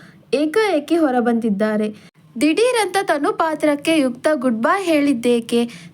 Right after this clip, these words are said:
ತನು ಪಾತ್ರಕ್ಕೆ ಈಗ ಬಂದಿರುವ ಹೊಸ ನಟಿ ಯಾರು ಅಂತ ನೋಡ್ಕೊಂಬರೋಣ. ಹೆಚ್ಚು ಟಿ ಆರ್ ಪಿ ಹೊಂದಿರುವ ಸೀರಿಯಲ್‌ಗಳ ಪೈಕಿ ಲಕ್ಷ್ಮೀ ನಿವಾಸ ಸಹ ಒಂದು.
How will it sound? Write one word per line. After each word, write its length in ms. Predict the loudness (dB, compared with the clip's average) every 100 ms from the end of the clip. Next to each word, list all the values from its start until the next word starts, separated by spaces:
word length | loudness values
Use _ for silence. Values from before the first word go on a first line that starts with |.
| -2
ತನು 280 | 0 0 -2
ಪಾತ್ರಕ್ಕೆ 600 | -2 0 0 0 2 2
ಈಗ 180 | 2 0
ಬಂದಿರುವ 520 | -2 0 0 0 2
ಹೊಸ 400 | 0 0 0 0 0
ನಟಿ 440 | 0 -2 0 2
ಯಾರು 420 | 2 2 2 0 0 -4 -18 -6
ಅಂತ 260 | -4 -2 0
ನೋಡ್ಕೊಂಬರೋಣ. 840 | 0 0 -2 0 -2 0 0 0 -4 -8 -18 -20 _ -4
ಹೆಚ್ಚು 460 | -2 -2 -2 -2
ಟಿ 180 | 2 2
ಆರ್ 180 | 2 0
ಪಿ 140 | 0
ಹೊಂದಿರುವ 500 | 2 2 2 2 2 0
ಸೀರಿಯಲ್‌ಗಳ 680 | 0 2 4 4 2 2 0
ಪೈಕಿ 420 | -2 -2 -4 0 0
ಲಕ್ಷ್ಮೀ 420 | 0 -2 0 2
ನಿವಾಸ 420 | 2 0 0 0 0
ಸಹ 260 | 0 -2 -2
ಒಂದು. 760 | -2 -2 -2 -4 -6 -16 -20